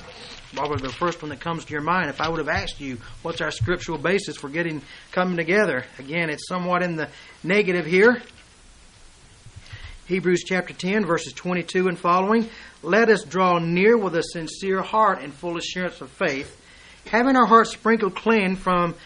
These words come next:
an evil conscience and our bodies washed with pure water.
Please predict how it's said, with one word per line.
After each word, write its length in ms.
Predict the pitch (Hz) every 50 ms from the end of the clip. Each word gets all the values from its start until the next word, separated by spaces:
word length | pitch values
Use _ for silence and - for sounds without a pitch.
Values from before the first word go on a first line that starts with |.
| - - - -
an 80 | 170 170
evil 220 | 180 214 220 226
conscience 480 | 220 - 208 202 190 180 - 190 180 -
and 80 | 170 175
our 100 | 170 160
bodies 460 | 131 151 190 214 233 226 208 - -
washed 420 | 120 117 143 170 196 214 214 -
with 120 | 196 185 -
pure 240 | - 185 190 208
water. 420 | 202 139 127 127 131 127 143 147